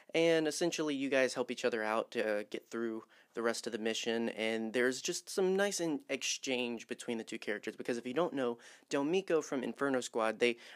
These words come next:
they're the special forces of the Empire, they're the, the, supposed to be the Empire's Empire people, um, they're kind of the poster children, uh, and Del Meeko's always kind of been that character that's kind of wishy-washy. He, he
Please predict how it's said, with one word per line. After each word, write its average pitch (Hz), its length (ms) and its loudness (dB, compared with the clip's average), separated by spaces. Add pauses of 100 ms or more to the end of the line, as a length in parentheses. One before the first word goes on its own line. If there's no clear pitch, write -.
they're 131 300 8
the 117 200 4
special 139 360 0
forces 123 420 0
of 117 80 -6
the 117 160 -4
Empire, 107 460 -2
they're 120 200 2
the, 117 220 -2 (140)
the, 117 160 0
supposed 123 340 -4
to 120 60 -8
be 120 100 0
the 117 160 0
Empire's 131 460 4
Empire 120 400 0
people, 113 420 -4 (360)
um, 113 500 2 (400)
they're 127 160 6
kind 127 220 2
of 113 60 -2
the 117 60 -2
poster 127 380 -2
children, - 340 -6 (480)
uh, 120 320 4 (100)
and 120 560 2 (460)
Del 139 160 6
Meeko's 165 260 4
always 143 180 4
kind 143 160 -2
of 127 60 0
been 123 80 -2
that 120 140 0
character 117 420 0
that's 110 220 -4 (220)
kind 202 240 2
of 165 80 2
wishy-washy. 127 560 -2
He, 143 300 -4
he 139 280 -2